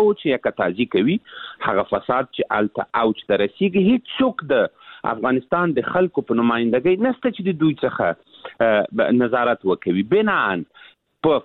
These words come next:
فعلي نظام د افغانستان کې چې جمهوریت و چې د منځه لاړه، اوس امارات راغلی. په امارات کې دغه دی اوس زموږ د ولس نمایندګان نسته. ولس په دې خوشحاله دی چې نسته. اما د حکومت د چارو څخه نظارت هم کمزوری ده. په همدغه ډول باندې که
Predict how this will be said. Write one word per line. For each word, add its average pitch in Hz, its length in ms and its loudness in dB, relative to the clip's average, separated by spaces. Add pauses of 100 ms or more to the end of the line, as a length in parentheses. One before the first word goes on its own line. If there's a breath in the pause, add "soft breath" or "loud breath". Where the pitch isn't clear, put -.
فعلي 147 300 4
نظام 214 460 2
د 208 80 0 (100)
افغانستان 180 580 -2
کې - 220 0
چې - 180 -10
جمهوریت 123 580 0
و 117 100 2
چې 107 200 -6
د 104 100 0
منځه 107 340 2
لاړه، 131 280 2
اوس 185 120 2 (160)
امارات 113 420 -2
راغلی. 143 380 0
په 80 160 0
امارات 156 320 0
کې - 220 -2
دغه 196 240 0
دی 190 100 4
اوس 180 160 0 (540 loud breath)
زموږ 147 580 2
د 104 80 4
ولس 117 240 0 (100)
نمایندګان 110 600 2
نسته. 208 320 0
ولس 208 300 0
په 190 100 2
دې 208 60 2 (100)
خوشحاله 233 500 0
دی 85 100 2 (200)
چې 139 80 -2 (140)
نسته. 95 360 -2 (480 loud breath)
اما 117 240 2
د 110 140 2
حکومت 160 420 0
د 170 140 -2
چارو 160 260 -2
څخه 156 300 0
نظارت 123 420 -2
هم 135 240 -2
کمزوری 123 480 2
ده. - 160 -4
په 107 100 -2
همدغه 160 280 0 (100)
ډول 165 240 2
باندې 156 220 0 (360 loud breath)
که 135 80 0